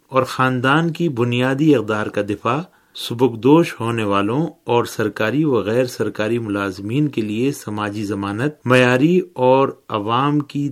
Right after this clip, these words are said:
دسترس کے قابل طبی خدمات، پارلیمنٹ کے دونوں ایوانوں سمیت تمام سرکاری محکموں کے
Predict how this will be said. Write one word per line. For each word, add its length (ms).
دسترس 600
کے 180
قابل 480
طبی 340
خدمات، 520
پارلیمنٹ 600
کے 80
دونوں 300
ایوانوں 540
سمیت 540
تمام 420
سرکاری 600
محکموں 720
کے 280